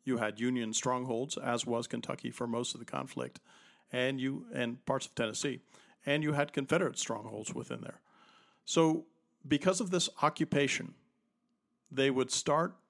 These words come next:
in this case, the Union Army and the generals, colonels, and officers appointed over,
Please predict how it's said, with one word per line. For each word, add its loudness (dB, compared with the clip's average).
in 0
this 0
case, -4
the 0
Union 4
Army 2
and -4
the -4
generals, 0
colonels, 0
and -4
officers -4
appointed -4
over, -2